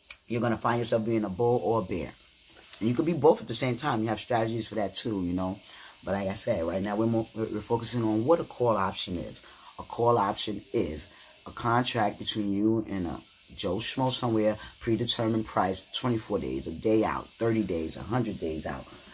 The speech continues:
I'm willing to buy this from you at when, within this time before that last date. So if today is February, April twentieth, ah, April twentieth, you know, today's April twentieth, and you say you bought a call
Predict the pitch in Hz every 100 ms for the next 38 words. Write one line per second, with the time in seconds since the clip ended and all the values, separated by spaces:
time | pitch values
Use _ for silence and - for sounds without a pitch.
0 | - 101 117 123 123 120 110 113 110 104
1 | 101 110 - - 104 110 131 113 98 92
2 | - - - - - - - 90 - -
3 | - - - 117 160 156 - - - 123
4 | 117 120 123 147 - 151 123 107 98 98
5 | - - - 101 - 131 120 120 104 98
6 | 107 107 95 104 82 - - - - 101
7 | 90 - 101 131 131 123 113 101 - -
8 | - - - - 127 117 117 - - -
9 | - - - - - 120 123 135 - 170
10 | 117 107 180 - - 202 160 156 160 147
11 | 147 147 - 127 127 131 143 135 131 131
12 | 135 131 123 - - - - 117 110 127
13 | 135 143 143 123 113 110 113 113 113 104
14 | 113 110 - 127 110 107